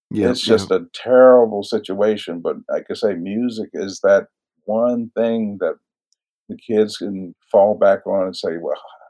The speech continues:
Speaker 2: I can do this," and just kind of go into my own world and,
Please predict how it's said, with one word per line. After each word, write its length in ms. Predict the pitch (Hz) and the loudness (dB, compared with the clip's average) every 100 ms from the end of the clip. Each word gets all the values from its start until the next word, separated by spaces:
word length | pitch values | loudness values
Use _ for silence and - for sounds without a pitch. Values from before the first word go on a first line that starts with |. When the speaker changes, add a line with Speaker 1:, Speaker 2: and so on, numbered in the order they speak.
| _ | _
Speaker 2:
I 40 | - - | -14 -14
can 140 | _ 80 | _ _
do 100 | 90 87 | -20 -20
this," 280 | 87 - - | -16 -16 -14
and 200 | 82 82 | -18 -18
just 220 | - - | -18 -10
kind 140 | 95 90 | -8 -6
of 160 | 82 | -8
go 220 | - 98 95 | -8 -4 -4
into 160 | 85 | -6
my 160 | 95 95 | -6 -4
own 300 | - - - | -4 -6 -8
world 640 | - 101 107 104 101 101 | -4 0 2 2 0 -4
and, 200 | - - | -10 -14